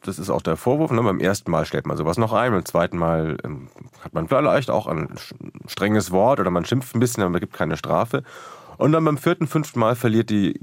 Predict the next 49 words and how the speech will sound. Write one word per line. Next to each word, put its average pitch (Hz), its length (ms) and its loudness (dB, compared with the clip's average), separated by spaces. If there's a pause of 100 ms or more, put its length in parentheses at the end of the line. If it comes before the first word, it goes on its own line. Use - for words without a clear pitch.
die 92 320 -2
Justiz - 480 -4
die 87 120 -6
Geduld 107 380 4
und 120 100 -2
dann 113 260 0
steigert 101 400 2
sich 92 100 -4
die 85 120 -8
Strafe 82 280 -4
von 82 160 -4
Mal 76 240 0
zu - 80 -10
Mal. 76 240 -2
So 78 60 -2
ist 76 100 -8
das - 100 -10
Prinzip. - 520 -12 (1000)
Das - 300 0
kann 117 160 2
man 117 140 4
irgendwo, 87 540 2 (260)
äh, 87 240 0
nachvollziehen. 98 680 0
Das 107 140 0
ist 98 100 -4
so 98 80 -2
eine, 90 140 2
eine, 82 260 0
eine 82 220 0
eingeübte 98 500 2
Logik. 85 400 2
Aber - 160 -2
wenn 107 100 2
man 104 140 2
sich 98 160 -4
mal 90 140 2
anguckt, 110 460 -2
was - 280 -2
das - 380 -2
trotzdem - 360 -2
bedeutet, 120 520 -2
was 110 100 -8
diese 92 220 -4
Frau - 220 -2
macht, 76 260 -2
ja, 131 60 2
die 120 140 2
hat 127 200 0